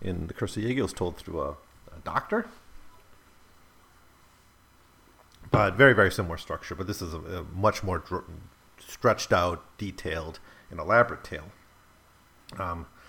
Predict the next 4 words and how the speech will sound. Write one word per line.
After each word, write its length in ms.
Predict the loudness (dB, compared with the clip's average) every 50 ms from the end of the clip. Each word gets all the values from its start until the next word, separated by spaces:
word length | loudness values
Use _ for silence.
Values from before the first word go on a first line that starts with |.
| -20 -20 -20 -18 -18 -18 -18 -20 -20 -20 -20 -20 -20 -16
so, 460 | 2 6 8 10 10 10 8 8 8
um, 440 | 8 8 8 8 8 4 2 -2 -6 -8 -14 -20 -20 -20 -20 -20 -20 -20 -20 -20 _ -20 -20 -20 -20 -20 _ _ _ _ _ _ _ _ _ _ _ -4
yeah, 320 | -2 0 2 2 0 -2 -4 -10 -12 -12
let's, 880 | -10 -10 -10 -12 -14 -14 -14 -14 -14 -14 -16 -16 -16 -18 -18 -20 -20